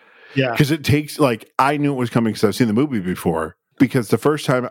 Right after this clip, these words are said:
Speaker 2: I watched this, it's like, it takes your brain a second to realize what's happening. You're like, "Oh shit, it's Michael. <laughs> He's still alive," you know?
Speaker 1: It's the background. It's not in focus.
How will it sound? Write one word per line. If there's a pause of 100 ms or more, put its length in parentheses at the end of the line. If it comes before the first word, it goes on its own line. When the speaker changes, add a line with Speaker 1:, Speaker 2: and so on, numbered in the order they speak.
Speaker 2:
I
watched
this,
it's
like, (340)
it
takes
your
brain
a
second (320)
to
realize
what's
happening.
You're
like, (1200)
"Oh
shit,
it's
Michael.
<laughs>
He's
still
alive,"
you
know? (500)
Speaker 1:
It's
the
background.
It's
not
in
focus.